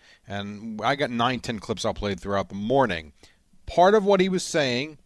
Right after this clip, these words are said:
not wrong, in that he believes that once, the problem is the way it started as opposed to what the message he was trying to get at. What he was trying to say was, once we have the testing in place,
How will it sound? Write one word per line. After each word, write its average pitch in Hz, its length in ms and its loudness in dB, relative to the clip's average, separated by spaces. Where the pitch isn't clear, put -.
not 139 400 -4
wrong, 156 520 2
in 117 200 -6
that 120 240 -2
he - 180 -8
believes 120 600 -4
that 117 180 0
once, 117 680 -2
the 131 80 -6
problem 180 320 4
is 147 100 -6
the 135 100 -2
way 127 180 4
it 104 120 0
started 98 600 -2
as 92 200 -6
opposed 104 340 -6
to 113 40 -8
what 107 280 -6
the 98 60 -8
message 107 320 -4
he 101 60 -6
was 92 160 -6
trying 110 360 -4
to 98 100 -10
get 92 220 -2
at. 92 280 0
What 98 140 -10
he 98 40 -8
was 95 160 -8
trying 180 380 0
to 123 80 -10
say 98 280 -2
was, 87 400 -6
once 147 320 -2
we 175 120 0
have 151 280 0
the 147 60 -10
testing 147 500 -4
in 147 140 -8
place, 98 640 -2